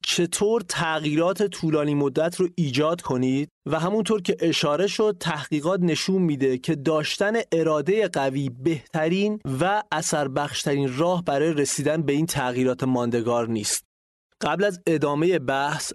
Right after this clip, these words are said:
لازمه که کمی در مورد اراده صحبت کنیم تا ببینیم چرا تکیه روی اراده برای ایجاد تغییرات مداوم بهترین گزینه نیست.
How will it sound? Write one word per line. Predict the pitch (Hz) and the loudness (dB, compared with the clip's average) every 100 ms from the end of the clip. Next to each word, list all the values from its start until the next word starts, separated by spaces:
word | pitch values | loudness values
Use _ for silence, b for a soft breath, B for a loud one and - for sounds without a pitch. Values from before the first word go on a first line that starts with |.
| - | -4
لازمه | 160 160 165 214 | 0 0 0 0
که | 185 | -2
کمی | 170 170 196 | -2 0 0
در | 170 151 | 0 2
مورد | 139 160 185 156 | 2 2 0 0
اراده | 147 135 147 | 2 2 2
صحبت | 170 147 120 127 120 | 0 -2 0 -2 -2
کنیم | 127 120 123 131 135 _ _ | -2 0 0 -2 -4 _ _
تا | - 185 | -4 0
ببینیم | 226 247 247 | 2 2 2
چرا | - 240 220 151 | 0 2 2 0
تکیه | - 160 - 185 | 0 -2 0 0
روی | 202 208 - | 2 0 2
اراده | 156 147 143 151 170 135 | 2 2 2 2 2 2
برای | 143 147 175 | 2 2 0
ایجاد | 175 156 147 165 185 | 0 0 2 2 0
تغییرات | 175 151 143 139 139 151 175 185 185 180 | -2 -2 0 0 2 2 0 0 2 2
مداوم | 143 147 139 139 135 165 160 135 131 131 | 2 2 2 2 2 2 2 2 0 -2
بهترین | 165 143 - 147 139 135 | -4 -4 -4 -2 0 0
گزینه | 139 131 131 131 | 2 0 0 0
نیست. | 127 110 - - | 0 -2 -6 -8